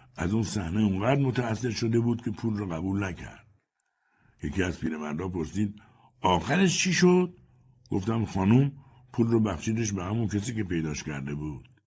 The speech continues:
گفتم که خسته‌ام و خداحافظی کردم. در چند سال پس از آن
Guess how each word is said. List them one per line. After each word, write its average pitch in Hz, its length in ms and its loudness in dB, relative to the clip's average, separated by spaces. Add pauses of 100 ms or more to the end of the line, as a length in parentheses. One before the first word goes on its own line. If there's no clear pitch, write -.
(960)
گفتم 120 340 2
که 120 120 0
خسته‌ام 113 600 -4
و 104 160 -6
خداحافظی 82 560 -4
کردم. 57 380 -16 (1000)
در 87 120 -2
چند 143 380 4
سال 107 220 0
پس 80 220 -6
از 90 160 -4
آن 131 260 0